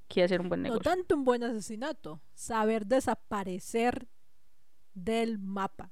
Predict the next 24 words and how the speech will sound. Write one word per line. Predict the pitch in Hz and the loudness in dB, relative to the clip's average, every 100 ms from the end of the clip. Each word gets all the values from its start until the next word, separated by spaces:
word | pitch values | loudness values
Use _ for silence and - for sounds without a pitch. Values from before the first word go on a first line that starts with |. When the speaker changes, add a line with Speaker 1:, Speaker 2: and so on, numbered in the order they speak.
| - - - - - - - - - - - - - - - 247 | -14 -16 -16 -16 -16 -16 -14 -16 -16 -16 -16 -16 -16 -14 -6 -2
Speaker 1:
Cometer | 233 240 247 | 0 2 2
un | 226 | 2
buen | 202 | 0
Speaker 2:
Sí, | |
Speaker 1:
crimen. | 170 165 180 | -2 -4 -8
Speaker 2:
cometer | - 208 214 - 233 | -8 -6 -6 0 0
el | 254 | 2
Speaker 1:
Dejémoslo | 247 - 294 | 0 2 2
ahí. | |
Speaker 2:
crimen | 277 294 | 2 0
perfecto, | - 220 - 233 208 - | 0 -2 -2 -6 -6 -10
prácticamente. | 180 190 220 - 185 160 170 196 - - - - - - - - - - - - - - - | -10 -10 -10 -8 -8 -8 -12 -16 -16 -18 -18 -16 -16 -16 -16 -16 -16 -16 -16 -16 -16 -16 -10
Speaker 1:
Sí. | - - - - - - - - - - - - - - - - - - - | -10 -10 -14 -16 -16 -16 -16 -16 -16 -16 -16 -16 -16 -16 -16 -16 -16 -16 -16
Speaker 2:
Entonces, | - 220 214 254 277 - - - - | -2 2 6 6 6 2 -12 -14 -2
querido | 277 277 254 294 - | 2 4 4 4 0
Xavier, | - 302 254 202 170 | 2 4 6 2 -2
si | 220 | -2
nos | 202 | 0
estás | 208 240 | 2 2
escuchando | 277 254 - 233 208 196 - - - | 2 -2 -4 -4 -2 -4 -6 -12 -6
en | 220 | -4
Argentina, | 208 - 202 202 185 - - - - - - - - - | -2 -4 -6 -6 -8 -10 -14 -14 -14 -14 -14 -14 -14 -8
no | 190 | -4
sabemos. | 208 202 185 - | -4 -4 -8 -12